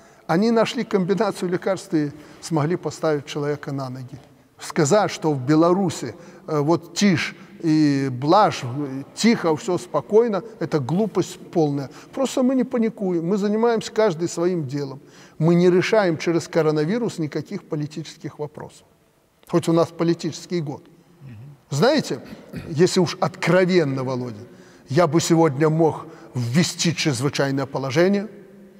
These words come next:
Speaker 1: патрули по улицам, все сидят, и показать, какой тут, вот, знаете, я, э, крутой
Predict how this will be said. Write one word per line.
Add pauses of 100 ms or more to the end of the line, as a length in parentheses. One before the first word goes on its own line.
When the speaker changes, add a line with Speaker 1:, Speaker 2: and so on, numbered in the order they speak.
(400)
Speaker 1:
патрули
по
улицам, (320)
все
сидят, (300)
и
показать,
какой
тут,
вот,
знаете,
я, (280)
э, (180)
крутой